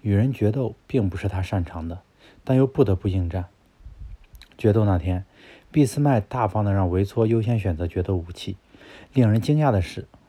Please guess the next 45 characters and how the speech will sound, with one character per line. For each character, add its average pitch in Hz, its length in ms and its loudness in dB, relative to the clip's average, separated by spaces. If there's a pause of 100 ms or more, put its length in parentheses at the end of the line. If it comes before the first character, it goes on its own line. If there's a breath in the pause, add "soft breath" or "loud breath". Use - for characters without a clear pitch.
维 107 180 2
措 143 280 0
拿 110 240 -2
出 123 160 -6
两 95 200 0
条 101 200 -2
事 - 180 -4
先 120 200 0
准 92 180 0
备 107 60 2
好 98 120 -2
的 85 80 -4
腊 98 200 0
肠， 87 280 -8 (200)
并 98 140 -4
说 87 280 -2 (880 soft breath)
：“因 156 100 4
为 175 60 8
我 120 180 6
是 92 140 0
个 123 100 4
科 147 220 2
学 107 140 4
家， 92 220 0
所 117 200 -2
以 - 20 2
选 85 240 -2
择 90 80 -2
腊 107 220 2
肠 101 240 -4
作 104 140 2
为 90 80 2
决 90 160 -2
斗 90 120 0
武 85 160 -4
器。 - 240 -10 (680 soft breath)
这 131 120 2
腊 123 180 6
肠 101 240 0
一 120 140 0
条 107 200 0
十 107 200 -2
分 123 160 2
可 107 180 -2
口， - 240 -4